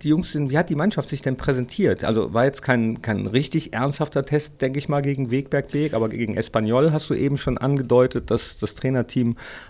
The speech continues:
einige, äh, ja, Erkenntnisse hat ziehen können. Ähm,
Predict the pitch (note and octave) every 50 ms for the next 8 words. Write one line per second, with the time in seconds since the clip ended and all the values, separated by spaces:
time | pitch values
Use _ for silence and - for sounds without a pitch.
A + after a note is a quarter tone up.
0 | - - - A#2+ B2+ B2+ G#2+ G#2+ A2+ A2 A2 G#2+ G#2 G#2+ - - A2+ G2+ G2+ G2
1 | F#2+ - - G#2+ - G#2+ A2 - B2+ C3 C3+ D#3 B2 - - A2+ G#2+ A2 - -
2 | - D#3+ C3+ A2 - - B2 A2 B2 D#3+ E3+ - - - - - - C#3 A#2+ A#2
3 | A#2 A#2 G#2+ -